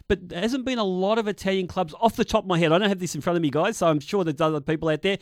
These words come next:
But Juventus, first time Juventus came in, from my memory, was when they played Melbourne Victory, uh, at Etihad a few years ago. So, um, that's, that's my memory of that. But I,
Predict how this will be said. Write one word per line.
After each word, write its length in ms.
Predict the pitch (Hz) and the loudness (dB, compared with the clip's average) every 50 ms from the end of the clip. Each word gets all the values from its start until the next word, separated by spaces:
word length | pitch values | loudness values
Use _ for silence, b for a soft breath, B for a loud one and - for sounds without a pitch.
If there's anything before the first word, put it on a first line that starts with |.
| B B B B - | B B B B -2
But 80 | 170 | 2
Juventus, 580 | 165 165 156 156 214 220 180 202 185 - - - b b b b | 2 2 2 2 -2 -2 0 -2 -4 -4 -4 -10 b b b b
first 420 | b - - - 226 254 285 - - | b -20 -8 -4 -2 -2 -2 -2 -2
time 160 | 247 233 202 | -2 -2 0
Juventus 340 | 190 175 180 185 170 143 - | -2 0 0 0 0 -2 -4
came 380 | - - 170 170 170 156 151 | -8 -8 -6 -4 -2 -2 -2
in, 320 | 151 139 135 - - 160 - - - - - - _ _ | -2 -2 -4 -4 -6 -12 -16 -16 -20 -20 -20 -20 _ _
from 140 | - 139 131 | -4 -2 0
my 180 | 131 139 175 180 | 0 0 0 0
memory, 340 | 190 208 240 269 294 269 180 | -2 -2 -4 -4 -4 -4 0
was 280 | 151 151 147 131 - | 0 0 0 0 -2
when 100 | 160 147 | -2 -2
they 100 | 147 143 | -2 -2
played 300 | 135 - - 151 147 135 | -4 -4 -4 -4 -4 -2
Melbourne 280 | 151 147 131 131 131 127 | -4 -4 -4 -4 -6 -4
Victory, 460 | 135 151 151 - 131 127 131 185 226 b b b b b b b b b b - | -4 -6 -6 -6 -4 -4 -4 -4 -4 b b b b b b b b b b -6
uh, 280 | 123 120 123 123 120 - | -2 -2 0 -2 -2 -4
at 200 | 139 139 127 - | -4 -6 -6 -4
Etihad 640 | 147 156 160 170 143 135 139 120 131 170 214 233 - _ _ _ _ _ _ | -4 -4 -2 -2 -4 -4 -2 -2 -2 -2 -4 -8 -12 _ _ _ _ _ _
a 60 | 117 | -12
few 180 | 110 - 160 151 | -10 -6 -4 -4
years 260 | 135 131 135 135 131 | -2 -2 -2 -2 -4
ago. 280 | 139 117 113 104 104 98 - | -4 -4 -4 -6 -8 -10 -12
So, 600 | - - 139 123 123 123 127 123 123 123 117 104 | -6 -4 -2 0 0 0 0 0 0 -2 -2 -2
um, 460 | 113 117 117 113 113 113 113 113 107 - - | -2 -2 -2 -2 -2 -4 -6 -8 -12 -4 -4
that's, 320 | 165 160 - - - - | -4 -4 -2 -8 -12 -8
that's 240 | - 165 156 - - | -8 -8 -8 -4 -2
my 100 | 139 135 | -2 0
memory 380 | 131 131 135 135 131 131 127 | 0 0 0 0 -2 -2 -2
of 140 | 123 113 104 | -4 -4 -2
that. 200 | 131 127 117 107 - | -2 -2 -4 -4 -4
But 100 | - 143 | -4 -2
I, 140 | 117 151 160 | 2 2 4